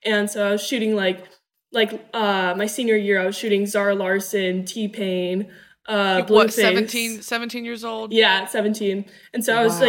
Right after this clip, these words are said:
Speaker 1: like, yeah, yeah, <laughs> it was kinda, kinda weird, but, like, fun. And so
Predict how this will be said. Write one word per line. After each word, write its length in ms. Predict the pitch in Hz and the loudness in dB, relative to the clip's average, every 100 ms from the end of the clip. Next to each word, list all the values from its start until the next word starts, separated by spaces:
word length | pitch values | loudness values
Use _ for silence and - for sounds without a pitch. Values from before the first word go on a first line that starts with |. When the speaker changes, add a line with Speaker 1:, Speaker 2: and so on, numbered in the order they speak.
| 220 - | 2 -2
Speaker 1:
like, 100 | - | -4
yeah, 360 | 185 175 185 - - - | 0 0 -2 -8 -18 0
yeah, 220 | 214 180 | 2 2
<laughs> 40 | 233 | 2
it 40 | |
was 120 | 262 | 0
kinda, 380 | 262 240 208 - - - - | 0 0 0 -2 -14 -14 0
kinda 340 | 277 226 202 - - - 208 | 2 2 0 -8 -20 -14 -4
weird, 520 | 214 208 185 208 220 | 0 2 2 0 0
but, 160 | 220 196 | -2 0
like, 340 | 208 208 - _ _ _ - | 0 -2 -14 _ _ _ -2
fun. 300 | 202 175 208 | 0 0 -2
And 220 | 240 226 | -4 -4
so 480 | - 208 190 214 | 2 4 4 0